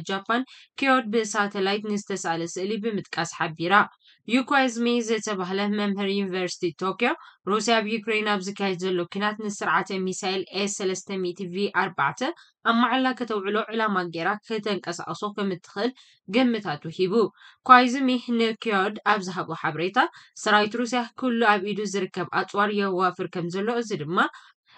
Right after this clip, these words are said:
እዚ ድማ ንዩክሬን ንምጥፋእ ኣብ ዝግበር ንጥፈታት ከም መርትዖ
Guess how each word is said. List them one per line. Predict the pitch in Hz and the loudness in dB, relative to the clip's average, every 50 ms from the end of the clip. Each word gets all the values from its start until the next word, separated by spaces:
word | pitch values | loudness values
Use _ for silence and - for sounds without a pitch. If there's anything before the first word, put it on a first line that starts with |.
| _ - | _ 2
እዚ | 240 240 247 285 | 2 2 4 2
ድማ | 262 262 254 262 247 233 254 | 2 4 4 4 2 2 2
ንዩክሬን | 240 240 240 240 240 233 220 - 233 226 226 220 | 2 4 4 4 4 2 2 2 2 2 2 0
ንምጥፋእ | 220 220 208 202 - 220 202 190 | -2 -4 -6 -2 2 4 6 6
ኣብ | 196 185 | 6 4
ዝግበር | 190 202 208 180 170 208 196 185 | 0 -4 -4 -4 -2 -2 0 0
ንጥፈታት | 185 180 - - - 208 208 220 226 233 - | -2 -2 -4 -6 -6 -4 -2 0 0 0 0
ከም | - 233 220 220 | -2 -4 -4 -2
መርትዖ | 208 196 180 - 190 175 | -2 -4 -4 -4 -4 -2